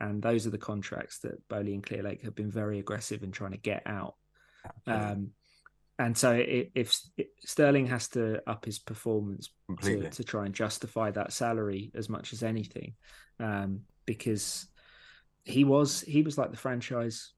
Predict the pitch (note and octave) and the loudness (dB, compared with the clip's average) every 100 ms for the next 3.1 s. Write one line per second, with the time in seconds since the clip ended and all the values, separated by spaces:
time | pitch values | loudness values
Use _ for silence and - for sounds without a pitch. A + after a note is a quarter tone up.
0 | _ - C3 C3+ A2+ G2 A2+ - A2 A2 | _ -8 -4 -4 -2 -4 -8 -4 -2 -2
1 | B2 B2+ F#2+ F#2+ A2 A#2+ A#2 A2 A2 A#2 | -4 -2 -4 -4 -2 0 0 0 0 2
2 | A2 G#2+ G#2+ G#2+ A2 _ _ _ - A2 | 2 2 -2 -4 -8 _ _ _ -6 -4
3 | G#2 | -4